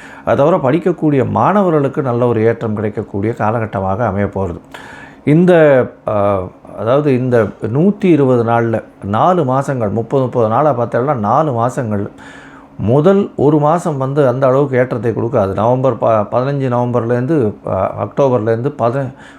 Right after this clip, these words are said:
பதினஞ்சு, ஆ, அக்டோபர்லேருந்து பதினஞ்சு நவம்பர் வரலும் பார்த்தேலையானால் உங்களுக்கு அந்த அளவு ஏற்றத்தை கொடுக்காது. இருந்தாலும் அந்த காலகட்டத்துல அதற்கு பிறகு வந்து ஒரு மாசம் வந்து உடல் நலத்துல சற்று பாதிப்பை ஏற்படுத்தக்கூடிய வாய்ப்புகள் உண்டு.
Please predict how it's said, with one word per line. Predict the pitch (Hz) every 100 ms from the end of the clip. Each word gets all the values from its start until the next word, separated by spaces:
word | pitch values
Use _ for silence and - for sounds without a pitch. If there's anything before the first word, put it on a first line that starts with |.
| -
பதினஞ்சு, | 107 127 143 135 123 110 -
ஆ, | 110 101
அக்டோபர்லேருந்து | 101 151 147 117 110 117
பதினஞ்சு | 117 123 131 131
நவம்பர் | 107 107 151 143
வரலும் | 120 117 135 113
பார்த்தேலையானால் | 113 123 123 107 101 123 180 - - - - -
உங்களுக்கு | 135 143 123 151
அந்த | 117 165
அளவு | 147 147 135
ஏற்றத்தை | 120 123 120 107
கொடுக்காது. | 107 110 113 104 -
இருந்தாலும் | 110 117 110 101 127 - - - - - -
அந்த | 117 110
காலகட்டத்துல | 107 127 180 151 143 113 123 117
அதற்கு | - 113 113 117
பிறகு | - 156 185 165
வந்து | 139 131 156 -
ஒரு | 127 123 113 104 -
மாசம் | 107 117 135 151 123
வந்து | 117 139
உடல் | 123 151 156
நலத்துல | 127 113 117
சற்று | 117 127 - 143
பாதிப்பை | 120 120 - 110
ஏற்படுத்தக்கூடிய | 107 107 98 104 92 98 107 -
வாய்ப்புகள் | 98 104 104 101 - 95
உண்டு. | 104 98